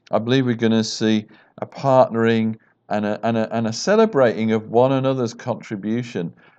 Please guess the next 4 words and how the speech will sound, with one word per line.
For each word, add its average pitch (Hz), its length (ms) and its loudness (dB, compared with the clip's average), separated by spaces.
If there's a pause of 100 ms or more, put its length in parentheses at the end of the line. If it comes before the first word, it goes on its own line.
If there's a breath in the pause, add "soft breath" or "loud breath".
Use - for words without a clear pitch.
and 113 160 -4
maybe, 135 480 0 (240 loud breath)
maybe 135 340 -4
celebrations 127 1200 -2